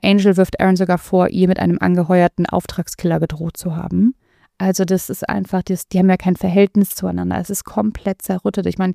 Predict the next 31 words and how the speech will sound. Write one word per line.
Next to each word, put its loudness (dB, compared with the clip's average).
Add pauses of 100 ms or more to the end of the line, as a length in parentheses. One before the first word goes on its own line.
(280)
überleg -2
mal, -2
als -4
Aaron 2
noch -4
lebte, -2
waren -2
zwei -2
Geschwister -6
schon -8
tot. 0 (160)
Der 2
dritte -2
hat -4
auch 0
ein 2
Drogenproblem -2
und -4
droht 4
damit, -2 (400)
irgendwie 2
die -2
Frau -4
umzubringen, -4
das -6
Kind -4
umzubringen. -6
Also -10
das -12
ist -12
wirklich -8